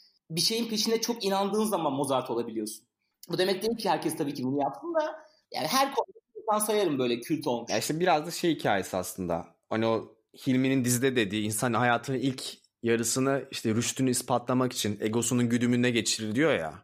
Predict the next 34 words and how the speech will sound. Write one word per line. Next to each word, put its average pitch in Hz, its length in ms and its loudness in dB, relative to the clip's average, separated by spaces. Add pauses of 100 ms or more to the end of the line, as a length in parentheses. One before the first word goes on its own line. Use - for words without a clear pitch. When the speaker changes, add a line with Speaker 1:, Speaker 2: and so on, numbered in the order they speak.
(200)
Speaker 1:
Hı 143 100 -4
hı. 127 120 -2 (100)
Speaker 2:
Ya 117 100 2
işte 107 200 -2
aslında 139 340 0
bir 143 60 0
şey 165 160 4
olma 165 240 4
arzusu 156 400 2
da 170 40 4
oradan 135 420 4
geliyor. 85 400 -4 (300)
Ya 82 120 2
o 120 140 2
da 120 40 6
önemli. 87 500 -2 (240)
Hani 107 160 2
Mozart 127 560 4
bir 110 180 -10
şey 151 240 4
olma 147 280 4
arzusuyla 156 580 2
mı 98 320 0 (240)
o 104 100 0
kadar 104 260 2
on 101 120 -2
sekiz 101 300 -4
saat 90 240 0
çalıştı? 95 400 -2
Yoksa 156 260 2
gerçekten 143 520 0
aslında 139 300 0
gerçek 131 420 0
benliği 117 680 0